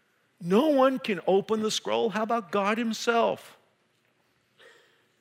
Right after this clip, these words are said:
Do you realize that not even God himself can redeem this world? He's not, the only thing God can do is destroy us.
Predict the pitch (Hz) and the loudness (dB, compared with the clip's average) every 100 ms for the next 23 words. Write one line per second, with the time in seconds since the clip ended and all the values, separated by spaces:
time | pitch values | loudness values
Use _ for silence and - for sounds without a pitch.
0 | _ _ _ _ - 147 180 180 190 139 | _ _ _ _ -6 -2 0 2 2 0
1 | 127 131 175 190 147 107 123 143 151 135 | -4 -2 0 -2 -4 -4 -2 -2 -6 -8
2 | 131 143 - 139 117 107 107 127 120 107 | -6 -6 -6 -10 -10 -10 -8 -8 -8 -10
3 | 98 107 156 175 _ _ _ _ _ _ | -10 -8 -8 -12 _ _ _ _ _ _
4 | _ _ _ _ _ 139 165 180 170 - | _ _ _ _ _ -8 -2 -2 -4 -14
5 | _ _ _ - - 151 254 240 139 180 | _ _ _ -20 -4 2 4 4 6 6
6 | 262 - 131 135 156 - 107 185 240 233 | 6 2 -6 -4 -4 -4 -4 6 8 8
7 | 101 85 - - | 2 -2 -6 -6